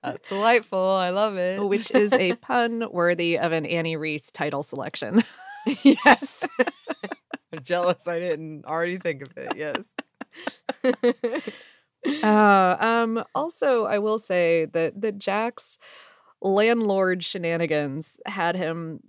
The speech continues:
Speaker 2: vastly disliked in this area. Um, after he did a number of those kinda, like, shady evictions, a group formed who were calling themselves the Squatters League of Monterey County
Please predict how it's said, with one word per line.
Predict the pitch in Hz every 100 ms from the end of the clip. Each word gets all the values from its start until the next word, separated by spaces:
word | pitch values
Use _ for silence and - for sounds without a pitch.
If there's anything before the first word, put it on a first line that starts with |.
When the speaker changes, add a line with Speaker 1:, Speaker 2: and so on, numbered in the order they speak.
| -
Speaker 2:
vastly | 220 285 254 277 220 190
disliked | 185 170 - 147 143 113 - -
in | 170
this | 156 151
area. | - 147 143 139 131 127 -
Um, | 175 165 160 160 160 156 -
after | 226 233 240 208 202 185 -
he | 196 202
did | 190
a | 190
number | 156 170 170
of | 160
those | 151 151 143
kinda, | - 180
like, | 165 143
shady | - 147 151 160
evictions, | 151 147 135 185 180 180 175 - - - -
a | -
group | 196 240 330
formed | - 143 131 67 147 - 220 190
who | 190 185 185 170 -
were | 190
calling | 180 233 226 226
themselves | 208 196 180 170 165 - -
the | 180
Squatters | 170 - - 202 226 233 240
League | 233 233 233 214
of | 175
Monterey | 180 160 160 143
County | - 147 139 113 151